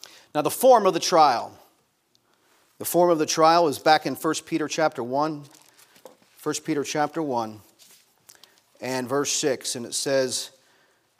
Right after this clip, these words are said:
"Wherein ye greatly rejoice, though now for a season, if need be, ye are in heaviness through manifold" what?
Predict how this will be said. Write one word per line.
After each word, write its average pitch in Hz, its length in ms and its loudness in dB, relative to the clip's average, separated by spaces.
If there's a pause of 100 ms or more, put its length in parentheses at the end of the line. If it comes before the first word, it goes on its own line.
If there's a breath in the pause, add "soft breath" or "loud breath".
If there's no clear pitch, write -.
(520)
"Wherein 240 280 8
ye 254 140 6
greatly 302 380 6
rejoice, 233 680 6
though 190 200 6
now 240 520 6
for 233 260 2
a 208 80 4
season, 175 600 0
if 170 160 0
need 190 300 -6
be, 160 240 2
ye 175 320 -2
are 170 200 6
in 165 260 0
heaviness 147 720 -2
through 147 200 -6
manifold" 180 840 0
what? 123 420 -2